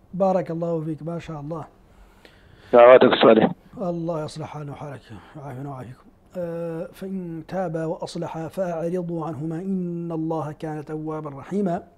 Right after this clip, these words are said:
Speaker 1: نتوقف عندها في حصة اليوم، آه، لتبدأ حصة غد إن شاء الله، من قوله تعالى: "إنما التوبة على الله للذين يعملون السوء بجهالة".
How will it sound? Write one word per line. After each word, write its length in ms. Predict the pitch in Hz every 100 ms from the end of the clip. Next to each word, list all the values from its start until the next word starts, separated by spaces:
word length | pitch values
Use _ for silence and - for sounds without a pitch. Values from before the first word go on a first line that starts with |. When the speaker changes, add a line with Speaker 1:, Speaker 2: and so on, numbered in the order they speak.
| _ _ 196
Speaker 1:
نتوقف 640 | 156 - 190 190 165 156
عندها 680 | 156 151 147 170 185 202 - - - - _ _
في 160 | 185
حصة 320 | 165 - 185 156
اليوم، 320 | 170 170 160 - _ _ _ _ _ _ 160
آه، 160 | 165
لتبدأ 420 | 180 170 170 175
حصة 320 | - 160 - 156
غد 200 | 165 180
إن 140 | 190 170
شاء 240 | 175 165
الله، 320 | 156 165 170 - _ -
من 160 | 156 147
قوله 280 | 170 170 151
تعالى: 460 | 156 170 180 175 - 214
"إنما 600 | 196 180 175 170 165 160
التوبة 460 | - 175 175 170 -
على 260 | 160 165
الله 400 | 160 156 165 165
للذين 680 | 165 165 165 160 156 160 160
يعملون 580 | 156 156 151 156 151 151
السوء 640 | - - 165 151 165 208
بجهالة". 340 | 165 127 143